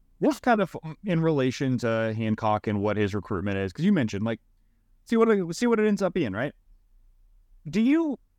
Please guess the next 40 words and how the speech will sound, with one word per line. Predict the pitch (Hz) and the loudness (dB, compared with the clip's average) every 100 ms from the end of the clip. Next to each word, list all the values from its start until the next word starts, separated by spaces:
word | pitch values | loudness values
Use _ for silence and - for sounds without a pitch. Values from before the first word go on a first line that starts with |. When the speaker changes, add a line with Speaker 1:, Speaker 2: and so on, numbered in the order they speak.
| _ 139 | _ -2
Speaker 2:
because | 226 - 208 233 | -2 0 2 2
of | 277 226 | 2 2
the | 226 | 0
transfer | - 156 139 - 143 | 0 -2 -2 -2 -6
portal | 147 143 139 127 | 0 0 0 -2
being | 123 120 117 | 0 2 2
the | |
way | 107 110 | 2 2
that | 113 | 2
it | 104 | 0
is | 90 95 | 0 -2
now | 107 104 101 | -2 0 0
and | 92 | 0
how | 104 | 0
often | - 92 95 - 101 | 0 -2 -4 -2 -2
you | 101 | -2
can | 104 95 | -2 -4
go | 85 87 | -2 -2
to | 92 95 | -2 -2
that | 101 101 - | -2 -2 -4
to | 98 | -2
be | 104 | 0
able | 101 | 0
to | 98 98 | -2 -4
get, | - | -4
like, | 90 | -6
high | - 117 | -6 -6
floor | - 107 101 | -4 -4 -2
guys | 107 120 127 - - | 0 0 0 -4 -6
where | 110 113 107 104 - | -2 0 0 -4 -10
you're | 147 - | -12 -4
pretty, | 262 262 226 - _ - | 0 2 2 -2 _ -2
pretty | 349 | 0
sure | 294 269 247 | 0 0 0
what | 202 190 | 0 0
you're | 180 110 | -2 -2
getting | 113 131 | -2 -2
with | 143 139 | -2 -2
them, | 151 151 151 | -2 -2 -2
especially | - 170 156 - 160 143 127 | -2 -2 -2 -2 0 0 -2